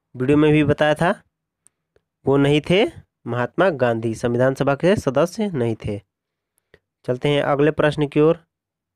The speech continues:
और अगला प्रश्न है, भारत की संविधान सभा की पहली बैठक की अध्यक्षता किसने की थी? तो भारत की संविधान की सभा की पहली बैठक जो थी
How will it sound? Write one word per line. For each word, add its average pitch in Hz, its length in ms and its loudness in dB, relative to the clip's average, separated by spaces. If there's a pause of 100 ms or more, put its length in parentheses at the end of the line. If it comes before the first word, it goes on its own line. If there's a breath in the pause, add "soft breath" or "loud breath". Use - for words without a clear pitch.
(280)
और 123 100 -4
अगला 127 220 0
प्रश्न 143 340 -2
है, 147 200 -2 (520)
भारत 131 280 -4
की 170 140 -2
संविधान 151 440 2
सभा 143 260 0
की 147 140 -2
पहली 147 340 0
बैठक 151 320 0
की 151 140 0
अध्यक्षता 139 600 -2 (360)
किसने 156 320 0 (160)
की 123 120 -4
थी? 107 240 -10 (920)
तो 123 320 -2
भारत 120 400 -2
की 147 140 -4
संविधान 143 380 0
की 151 100 -6
सभा 143 420 -4
की 147 140 -4
पहली 147 320 0
बैठक 151 260 0
जो 147 180 0
थी 202 280 -4